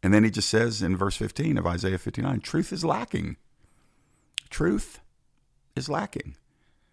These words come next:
So we have a problem. Jeremiah, who, you know, had one of the roughest ministries,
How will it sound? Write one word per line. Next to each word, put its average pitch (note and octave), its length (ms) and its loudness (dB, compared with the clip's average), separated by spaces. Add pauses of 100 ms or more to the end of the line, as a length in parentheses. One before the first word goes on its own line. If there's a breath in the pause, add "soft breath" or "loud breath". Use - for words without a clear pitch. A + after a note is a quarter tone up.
(480)
So - 160 -2
we C#3 100 2
have C#3 120 0
a F2 40 -6
problem. - 640 -4 (920)
Jeremiah, G#2 720 6 (640)
who, F2+ 400 2 (160)
you E2 120 0
know, D#2 160 0
had D#2+ 220 0
one F#2+ 140 0
of F#2+ 80 -2
the D#2 80 0
roughest E2+ 640 2
ministries, - 760 -2